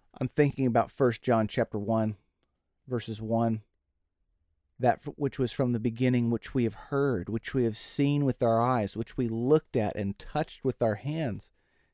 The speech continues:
concerning the words of life." Uh, he's opening his remarks by answering the ability test.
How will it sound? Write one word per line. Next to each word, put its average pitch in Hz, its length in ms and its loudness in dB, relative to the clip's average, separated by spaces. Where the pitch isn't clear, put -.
concerning 131 460 0
the 117 80 2
words 117 280 2
of 95 120 -8
life." 110 420 0
Uh, 107 300 -2
he's 143 420 -4
opening 139 420 6
his 139 200 2
remarks 120 760 0
by 117 220 4
answering 123 720 -2
the 120 180 -2
ability 135 440 2
test. - 480 -10